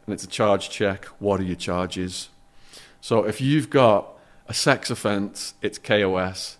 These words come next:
kill on sight. And these gang members will do that right away. If, you know, you, you're gonna get attacked at the very least.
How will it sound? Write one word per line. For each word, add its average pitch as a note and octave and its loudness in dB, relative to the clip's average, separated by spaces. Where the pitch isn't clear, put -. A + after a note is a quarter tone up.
kill G2 -2
on F2 -2
sight. E2+ -4
And A2+ 2
these A#2 2
gang A#2 6
members G#2 2
will G2 2
do G#2+ 4
that F2+ -2
right F#2+ -2
away. F2 -4
If, E2+ -12
you G2+ -8
know, F#2 -2
you, G2 -4
you're A2 -2
gonna G2+ -2
get F#2 -2
attacked - -6
at F2 -8
the G2 -2
very F2 0
least. F2 -4